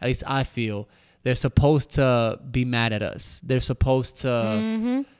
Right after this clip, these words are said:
Speaker 2: They have an
Speaker 1: uh,
Speaker 2: escape from us.
Speaker 1: Exactly.
Speaker 2: In a way.
Speaker 1: And exactly.
Speaker 2: In a weird way.
Speaker 1: Yeah, it's like in, in, in a loving way. It's, it's,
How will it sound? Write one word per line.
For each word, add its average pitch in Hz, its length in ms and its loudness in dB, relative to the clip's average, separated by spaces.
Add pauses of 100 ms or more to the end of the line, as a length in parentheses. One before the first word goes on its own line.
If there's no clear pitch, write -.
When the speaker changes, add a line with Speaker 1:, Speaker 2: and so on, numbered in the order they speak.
(160)
Speaker 2:
They 123 60 0
have - 180 6
an 120 60 4
Speaker 1:
uh, - 40 4
Speaker 2:
escape 220 400 -2
from 165 220 -4
us. 147 240 -10
Speaker 1:
Exactly. 175 480 4
Speaker 2:
In 220 80 0
a 208 100 2
way. 190 540 0 (260)
Speaker 1:
And 147 140 2
exactly. 147 440 2
Speaker 2:
In - 40 -4
a 196 60 0
weird 196 320 -4
way. - 400 -14 (100)
Speaker 1:
Yeah, 202 160 2
it's 156 240 2
like 175 180 0
in, 175 80 0
in, 175 200 -6
in 170 160 -4
a 156 40 0
loving 156 380 0
way. 160 220 4
It's, - 280 -2
it's, - 360 -6